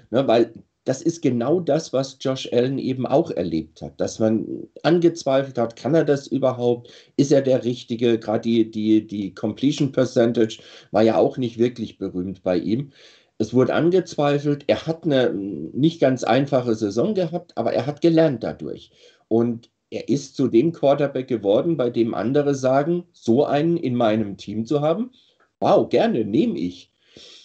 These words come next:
Und warum soll das nicht mit Trey Lance klappen? Gerade eben auch mit einem,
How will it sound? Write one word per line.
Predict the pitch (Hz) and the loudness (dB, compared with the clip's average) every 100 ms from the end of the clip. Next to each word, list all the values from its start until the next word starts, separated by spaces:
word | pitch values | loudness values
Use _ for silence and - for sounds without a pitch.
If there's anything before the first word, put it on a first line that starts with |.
| _ - | _ -2
Und | 110 113 - | 0 0 -4
warum | - 80 110 110 | -12 -8 -4 0
soll | 117 | 2
das | 113 110 | 2 0
nicht | 123 123 | -4 -6
mit | 123 113 | -6 -4
Trey | 113 101 | -2 0
Lance | 92 117 165 - | 0 -2 -4 -4
klappen? | 156 156 156 160 147 | -2 -2 0 -2 -4
Gerade | 110 101 127 | -2 0 2
eben | 107 127 131 | 0 -2 -2
auch | 92 127 - | 2 0 0
mit | 117 113 | -2 0
einem, | 104 107 107 | 0 0 0